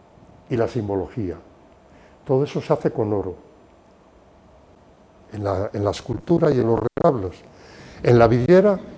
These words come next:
todo el oro se transforma en amarillo de plata. Es decir, que otra vez la vidriera, con sus argumentos, con sus posibilidades, está imitando, está tratando de seguir a la pintura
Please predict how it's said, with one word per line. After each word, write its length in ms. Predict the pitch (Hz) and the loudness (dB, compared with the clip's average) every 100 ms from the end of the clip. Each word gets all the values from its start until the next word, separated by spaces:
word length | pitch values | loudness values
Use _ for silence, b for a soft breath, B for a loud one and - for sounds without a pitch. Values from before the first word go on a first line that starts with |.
| - | 0
todo 240 | 160 156 160 | 6 6 8
el 80 | |
oro 180 | 156 160 | 6 4
se 140 | - 123 | 2 0
transforma 520 | 120 110 - 117 123 | 0 -2 0 -2 -2
en 80 | 107 | -6
amarillo 380 | 98 95 92 | -6 -6 -8
de 100 | 82 | -8
plata. 360 | 85 90 85 - 113 | -10 -12 -12 -12 -6
Es 60 | |
decir, 280 | 117 113 123 | -6 -4 -8
que 220 | - 107 - B B B | -4 -8 -8 B B B
otra 380 | 165 170 156 156 | 2 6 6 6
vez 240 | 156 175 - - - B B - | 4 0 -6 -20 -20 B B -12
la 180 | 123 113 | 0 2
vidriera, 560 | 110 113 131 160 160 175 - - - | 2 0 2 4 2 -2 -10 -20 -16
con 160 | - 110 | -6 -6
sus 320 | - 117 - | -4 -4 2
argumentos, 800 | 170 170 139 131 120 - 131 - | 4 4 2 0 -2 -4 -6 -6
con 180 | 113 104 | -14 -12
sus 220 | - 120 | -12 -10
posibilidades, 840 | - 160 175 147 143 135 135 135 131 B B B B | -2 -2 0 -2 -2 -2 -2 -4 -8 B B B B
está 420 | 113 - 139 147 | -8 2 4 4
imitando, 760 | 127 117 107 147 143 139 151 123 | 0 -4 2 4 4 2 -2 -4
está 260 | - 139 | -2 -4
tratando 600 | 143 123 - 135 139 139 143 B B - | 0 -2 0 -2 -2 -6 -10 B B -6
de 140 | 117 | -6
seguir 360 | - 104 117 117 | -4 -6 -4 -4
a 60 | |
la 140 | 107 104 | -4 -6
pintura 580 | 107 92 - 110 90 | -10 -12 -8 -6 -6